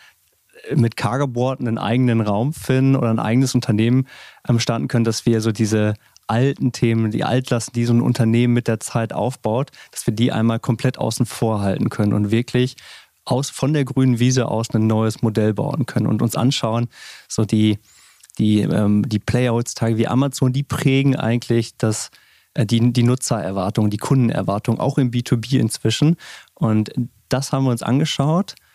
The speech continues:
Was sind so die Bedürfnisse der Kunden und wie kriegen wir die gelöst, ohne jetzt an die ganzen Themen zu denken, die so eine traditionelle Spedition oder die die Branche,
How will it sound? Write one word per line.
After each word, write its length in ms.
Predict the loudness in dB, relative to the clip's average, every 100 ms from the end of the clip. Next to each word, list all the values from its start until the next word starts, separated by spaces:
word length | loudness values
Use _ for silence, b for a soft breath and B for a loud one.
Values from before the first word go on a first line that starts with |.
| _
Was 120 | -2
sind 80 | 2
so 80 | 2
die 120 | 0
Bedürfnisse 600 | 0 0 0 -2 -2 0
der 120 | 0
Kunden 300 | 0 0 0
und 140 | 0 0
wie 100 | -2
kriegen 320 | 2 4 4
wir 60 |
die 180 | 2 0
gelöst, 640 | 0 2 2 2 -2 -6 -4
ohne 260 | 0 2 2
jetzt 340 | 2 0 -2
an 140 | 0 2
die 80 |
ganzen 540 | 2 0 -2 0 0 0 B B B
Themen 280 | -2 0 2
zu 120 | 0
denken, 300 | 0 0 -2
die 100 | -2
so 120 | 2
eine 160 | 2 2
traditionelle 520 | 0 -2 0 0 2
Spedition 640 | 0 -2 -2 0 0 0 0
oder 80 |
die 140 | -2 0
die 100 | 0
Branche, 540 | 0 0 2 2 0